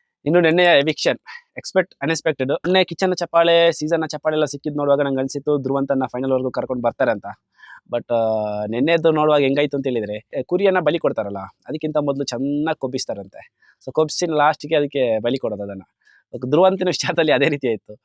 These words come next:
ಮೊನ್ನೆ ಸೀಸನ್ ಚಪ್ಪಾಳೆ ಕೊಟ್ರು, ಚಪ್ಪಾಳೆ ಕೊಟ್ಟ ನಂತರಂತೂ ಯಪ್ಪ ನೋಡಕ್ಕಾಗಲ್ಲ ಆ ಜನನ. ಏನ್ ಹೊರಗಡೆಯಿಂದ ಜನ ಬಂದಾಗ್ಲೂ ಅಷ್ಟೇ, ಹಾ,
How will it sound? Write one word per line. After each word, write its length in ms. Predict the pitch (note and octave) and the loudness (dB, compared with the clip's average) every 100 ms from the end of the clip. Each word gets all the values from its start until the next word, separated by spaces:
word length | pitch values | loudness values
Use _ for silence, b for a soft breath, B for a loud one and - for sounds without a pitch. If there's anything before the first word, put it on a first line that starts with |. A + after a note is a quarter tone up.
| B B B | B B B
ಮೊನ್ನೆ 220 | B2 C#3 C#3 | -4 -2 0
ಸೀಸನ್ 400 | C#3+ D3 C#3 C3+ | 2 2 2 0
ಚಪ್ಪಾಳೆ 340 | B2 C#3+ C#3 | 0 2 2
ಕೊಟ್ರು, 440 | C3+ B2 B2 B2+ | 0 -6 -2 -2
ಚಪ್ಪಾಳೆ 380 | B2+ G#2+ - C3+ | -2 -6 -6 -6
ಕೊಟ್ಟ 240 | C3+ C3 C3+ | -6 -6 -8
ನಂತರಂತೂ 520 | C3 C3+ C3 - C3 | -8 -8 -8 -6 -4
ಯಪ್ಪ 340 | B2 G2+ - A#2 A#2 A#2 | -2 -4 -6 -4 -2 -4
ನೋಡಕ್ಕಾಗಲ್ಲ 640 | A2 A2+ A#2+ - A2 A#2 A2+ | -4 -4 -4 -6 -6 -6 -8
ಆ 320 | - _ A#2+ | -10 _ -8
ಜನನ. 320 | A#2 A2+ A#2+ A2+ - b b - | -4 -4 -4 -6 -12 b b -2
ಏನ್ 100 | C3 | 2
ಹೊರಗಡೆಯಿಂದ 360 | C3 C3+ C#3+ C#3 | 4 4 4 4
ಜನ 220 | C3 C#3+ | 2 2
ಬಂದಾಗ್ಲೂ 360 | D3 C#3 C3 B2 | 2 2 2 0
ಅಷ್ಟೇ, 260 | G#2+ A#2 | -2 -4
ಹಾ, 400 | A#2 - A2+ G#2+ | -8 -8 -14 -14